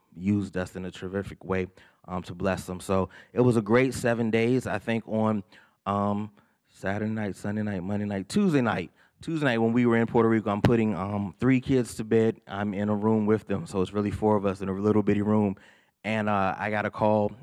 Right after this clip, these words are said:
um, from some of the elders here, and I had a chance to talk to them, and they told me that, um, I had been elected for the opportunity to pastor here, and it was a tremendous, um,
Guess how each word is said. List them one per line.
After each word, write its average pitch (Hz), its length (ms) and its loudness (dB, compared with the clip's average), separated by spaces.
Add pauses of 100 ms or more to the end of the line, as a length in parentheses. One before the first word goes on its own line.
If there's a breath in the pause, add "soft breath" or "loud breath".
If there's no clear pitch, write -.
(120)
um, 92 400 -10
from 95 160 -8
some 107 180 0
of 98 80 -2
the 92 80 -2
elders 98 320 0
here, 101 240 -2 (480 loud breath)
and 95 100 -6
I 98 40 -2
had 98 160 -2
a 90 40 -8
chance 98 260 -4
to 95 60 -8
talk 95 280 0
to - 80 -10
them, 95 80 -4
and 95 120 -6
they 92 80 -2
told 95 240 -4
me 98 120 -6
that, 87 260 -8 (380 soft breath)
um, 87 320 -12 (160)
I 95 80 -8
had 92 160 -6
been 95 120 -6
elected 95 540 -6 (260 soft breath)
for 92 60 -12
the 95 140 -2
opportunity 92 500 -6
to - 120 -16
pastor 90 360 -6
here, 87 160 -8
and 90 140 -8
it 90 60 -6
was 95 200 -6
a 98 60 -12
tremendous, 98 720 -4
um, 90 500 -8